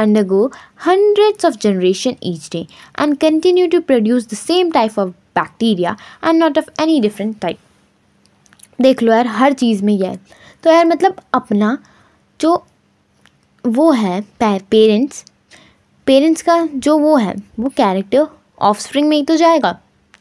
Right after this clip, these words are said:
कैरेक्टरिस्टिक्स जो भी है, जैसे यार, जैसे देखो, कैरेक्टर क्या होता है, जैसे क्या color of eyes हो गया, hair shape हो गया, eyebrows हो गया, hair on the, uh, middle joints of finger, तो ये कैरेक्टर है। और ट्रेट्स क्या है,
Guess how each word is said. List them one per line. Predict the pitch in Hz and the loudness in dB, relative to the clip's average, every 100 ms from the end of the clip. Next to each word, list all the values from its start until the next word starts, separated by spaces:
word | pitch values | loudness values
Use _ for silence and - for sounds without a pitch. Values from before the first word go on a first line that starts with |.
| - | -2
कैरेक्टरिस्टिक्स | 175 175 208 202 214 208 | -2 -2 -6 -4 -4 -2
जो | 202 | -2
भी | 196 202 | 0 0
है, | 175 | -2
जैसे | 190 190 190 | -4 -4 -2
यार, | 185 208 - - - - - - _ _ _ - | -2 -4 -10 -20 -20 -20 -20 -20 _ _ _ -4
जैसे | 262 294 | -2 2
देखो, | 226 208 - 190 - _ _ _ _ | 2 0 -4 -14 -14 _ _ _ _
कैरेक्टर | 233 214 226 - 262 | 0 0 0 0 2
क्या | 233 | 0
होता | 185 185 | 0 -2
है, | |
जैसे | 185 | -4
क्या | 214 262 | -2 -2
color | 262 330 330 330 311 | 0 2 4 6 4
of | 285 | 2
eyes | 262 254 | 0 2
हो | 240 | 0
गया, | 254 - | 0 0
hair | 254 269 | 2 4
shape | 262 262 254 | 2 0 0
हो | 240 | 0
गया, | 247 - | -2 -2
eyebrows | 214 226 233 254 254 226 | -2 0 2 2 2 2
हो | 220 | 0
गया, | 208 233 233 - - - _ _ - | -2 -4 -6 -18 -20 -20 _ _ 0
hair | 277 277 | 2 4
on | 277 269 | 4 2
the, | 254 214 _ - - | 2 -2 _ -8 0
uh, | |
middle | 208 226 247 254 | 2 2 2 2
joints | 247 233 233 247 | 2 0 0 -2
of | 226 - | -4 -2
finger, | 226 208 202 233 _ - _ | 0 2 0 -2 _ -20 _
तो | 311 | 0
ये | 311 359 | 4 4
कैरेक्टर | 370 _ 294 254 262 - 220 | 2 _ 0 0 0 -2 -2
है। | 185 202 - - - - | -2 -8 -18 -20 -20 -4
और | 302 | -2
ट्रेट्स | - 247 262 294 - | -2 2 2 2 -2
क्या | 320 302 | 0 0
है, | 330 - | -2 -10